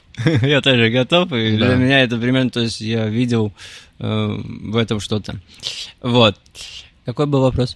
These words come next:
Speaker 2: Денег сколько?
Speaker 1: Денег. Вот, э, мы вот месяц назад начали, до Нового года мы договорились,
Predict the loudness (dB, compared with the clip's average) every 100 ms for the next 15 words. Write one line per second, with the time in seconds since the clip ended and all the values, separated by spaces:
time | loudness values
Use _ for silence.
0 | -4 0 2 0 -6 -12 -12 -12 _ -20
1 | -20 -20 -20 -16 -2 2 2 0 -10 -20
2 | -20 _ _ _ -20 -20 -20 _ 0 0
3 | 0 -8 -8 -4 0 0 0 0 -2 -2
4 | -2 -2 -2 -2 -2 -2 -4 -2 2 4
5 | 4 2 0 2 2 0 -2 -2 -2 -2
6 | -4 -6 -8